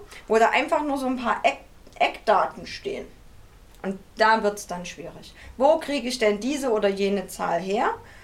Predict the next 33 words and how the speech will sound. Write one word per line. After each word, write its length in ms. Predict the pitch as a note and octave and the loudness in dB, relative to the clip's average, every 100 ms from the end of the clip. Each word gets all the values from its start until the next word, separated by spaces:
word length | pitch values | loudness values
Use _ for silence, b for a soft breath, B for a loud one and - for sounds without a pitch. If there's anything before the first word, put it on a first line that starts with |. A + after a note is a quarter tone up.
| - | 2
Ähm, 180 | A#3 A#3+ | 4 4
was 120 | A#3+ | 2
mache 160 | C4 B3+ | 0 0
ich 80 | A#3+ | -2
denn 80 | |
jetzt 100 | G#3 | -4
mit 160 | G3 F3+ | -6 -2
der 240 | D4 E4+ | 0 2
Zahl? 520 | - - D#3+ E3 - B4 B B - | 0 -6 -2 0 0 -2 B B -10
Und 400 | A3+ A#3+ B3 B3 | 0 2 2 2
an 140 | A#3 A3+ | 2 4
welcher 280 | A#3+ B3+ | 4 2
Stelle 320 | B3+ B3 A#3+ A#3+ | 0 2 2 2
ist 220 | A3+ - | 0 -2
die 80 | A#3+ | 0
relevant? 600 | G#3+ G#3+ G#3 E3 B2+ - - | 4 4 2 -2 -8 -12 -12
Na, 260 | - C4+ B3+ | 0 2 2
und 160 | A3+ G#3 | 2 4
da 160 | G#3 | 4
kommen 300 | G#3+ A3 A3 | 4 2 4
dann 160 | G3+ G3 | 2 2
eben 220 | F#3 G3 | 0 -2
die 80 | F3 | -6
Fragen 440 | - E3+ F3 G3 | -6 0 0 0
auf. 240 | - D#3+ E3 | 0 0 -2
Deswegen 360 | F#3+ G#3 G#3 G3+ | -4 2 4 6
sag 240 | G3+ A#3+ | 4 4
ich 80 | A#3 | -2
immer, 140 | A3 | -4
es 100 | G#3+ G3 | -4 -4
ist 120 | - | -4
ganz 360 | F#3 F#3+ F#3 | -2 -4 -6
wichtig, 600 | G3 C#4 - - B3+ B3+ | -6 -6 -6 -6 -4 -6